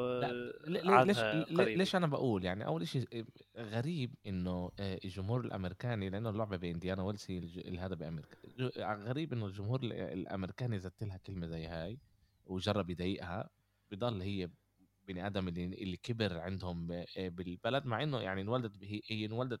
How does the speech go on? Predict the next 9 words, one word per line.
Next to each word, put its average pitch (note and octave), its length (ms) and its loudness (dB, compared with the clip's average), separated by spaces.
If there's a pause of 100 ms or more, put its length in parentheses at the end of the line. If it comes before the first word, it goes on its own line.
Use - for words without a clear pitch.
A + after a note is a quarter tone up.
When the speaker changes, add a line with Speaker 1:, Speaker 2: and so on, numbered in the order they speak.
(100)
Speaker 1:
ب-، F2 200 -4 (920)
باليابان، G2+ 600 0
بس G2+ 200 -4
كبرت G#2+ 380 -4
من F#2+ 80 -2
جيل A2 160 0
ثلاثة، G2 360 -4
وصلت F2 300 -8
على، E2+ 300 -4